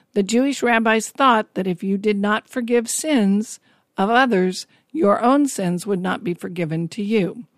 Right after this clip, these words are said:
The difference is the rabbis thought you only had to forgive someone else three times.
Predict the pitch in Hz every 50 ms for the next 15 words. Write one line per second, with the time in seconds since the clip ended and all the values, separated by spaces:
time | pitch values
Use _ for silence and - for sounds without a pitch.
0 | _ _ _ _ _ _ _ _ _ _ _ _ _ _ _ _ _ _ _ _
1 | _ _ _ _ _ _ _ _ - 202 220 233 226 214 220 285 330 - - 349
2 | 302 240 - - 202 185 185 - 208 190 196 214 226 262 294 285 254 233 220 -
3 | - - 214 208 214 196 - - 214 226 202 - 226 240 254 254 269 269 - -
4 | 240 233 240 240 - 226 - - 226 202 190 214 214 202 - - 247 220 214 214
5 | 196 185 185 190 185 - - - - 208 220 220 208 - - - 247 240 220 175
6 | 156 175 202 226 - -